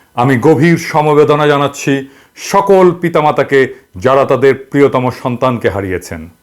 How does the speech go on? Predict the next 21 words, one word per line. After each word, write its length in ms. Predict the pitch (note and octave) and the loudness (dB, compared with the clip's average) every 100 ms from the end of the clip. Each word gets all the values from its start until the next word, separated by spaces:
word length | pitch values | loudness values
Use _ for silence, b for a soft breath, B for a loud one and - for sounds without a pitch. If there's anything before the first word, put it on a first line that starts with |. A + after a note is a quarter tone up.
| _ _ b b b _ | _ _ b b b _
আমি 220 | B2+ D3+ | -2 -2
স্মরণ 320 | D#3 F3+ F3 E3+ | 2 2 2 0
করছি 320 | E3+ - E3+ | -2 0 0
পাঁচই 380 | E3+ D#3 E3+ D#3 | 0 0 2 2
মের 340 | D#3 D#3 D#3 B - | 2 0 -2 B -10
যে 200 | F2+ C#3+ | -2 0
সমস্ত 400 | E3+ D#3 C#3 D#3 | 0 0 0 -2
নিষ্পাপ, 580 | D3 C#3+ - D#3 - - _ | -2 -2 0 0 0 -6 _
নিরপরাধ 640 | G2+ C#3 C3+ D3 D3 D3 A2 _ _ F2 | -2 0 2 2 4 2 -2 _ _ -14
মাদ্রাসার 640 | G#2 C3 C3 D3 C#3+ D3 C#3 | -4 -2 0 -2 -2 -4 -2
ছাত্র 340 | - C#3+ C#3+ | -6 -4 -4
শিক্ষক, 540 | C3 C#3+ - C#3 C3+ B B B - | -4 -6 -2 -2 -2 B B B -4
যারা 220 | C#3+ D3+ | 0 0
বিতাড়িত 680 | G#2+ G#2 F#3 F#3 F3 E3 E3+ E3+ E3 | -2 -2 0 2 2 4 2 2 0
গণখুনি 560 | D3 E3 F3 E3 E3+ D#3 | 0 2 2 0 -2 -2
হাসিনা 600 | A#2+ E3 - D#3 D3+ B B B | -2 -2 -2 0 0 B B B
এবং 240 | C3+ D#3 D3 | 0 2 2
তার 180 | C#3+ | 0
হিংস্র 400 | G2 G3 F3+ F3+ | 0 0 0 0
বাহিনীর 400 | C3 C#3 D#3+ D3+ | 0 0 0 0
হাতে 380 | C3 - C3+ A2 | 0 2 0 0